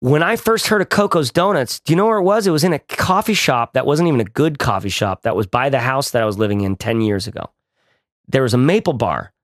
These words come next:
in this little glass case that, like, they, like, they just had, like, like, a dozen donuts, and they just would sell 'em at the coffee shop until they ran out in the morning or whatever.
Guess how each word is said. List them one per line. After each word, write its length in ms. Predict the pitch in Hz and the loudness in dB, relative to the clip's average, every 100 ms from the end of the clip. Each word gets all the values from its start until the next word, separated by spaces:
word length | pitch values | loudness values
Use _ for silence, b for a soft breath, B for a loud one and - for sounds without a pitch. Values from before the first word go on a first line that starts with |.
| _ | _
in 180 | 165 175 | 0 2
this 180 | 170 - | 2 0
little 160 | 175 160 | 0 2
glass 320 | 151 143 - | 0 0 -2
case 320 | 143 135 127 | 0 0 2
that, 140 | 131 | 0
like, 180 | 120 110 | 0 0
they, 220 | 127 127 | -2 -2
like, 180 | 123 120 | 0 -2
they 120 | 123 | 0
just 160 | 127 127 | -2 0
had, 180 | 139 131 | 0 0
like, 240 | 120 - - | -2 -4 -6
like, 200 | 98 - _ | -6 -8 _
a 80 | 143 | 0
dozen 340 | 143 135 117 | 2 2 2
donuts, 360 | 117 110 98 87 | 0 0 -2 -4
and 80 | 110 | -2
they 20 | |
just 160 | 113 120 | -2 -2
would 260 | 113 107 | -2 -2
sell 220 | - 110 | -2 -2
'em 80 | 101 | -2
at 80 | 90 | -4
the 80 | - | -6
coffee 300 | 101 87 90 | -4 -6 -6
shop 240 | - 82 | -6 -6
until 180 | 90 87 | -8 -10
they 140 | 76 76 _ _ _ | -8 -10 _ _ _
ran 220 | 107 90 | -6 -4
out 120 | 92 92 | -4 -6
in 60 | |
the 60 | 69 | -8
morning 240 | 60 - | -12 -16
or 40 | - | -18
whatever. 340 | - - _ | -18 -18 _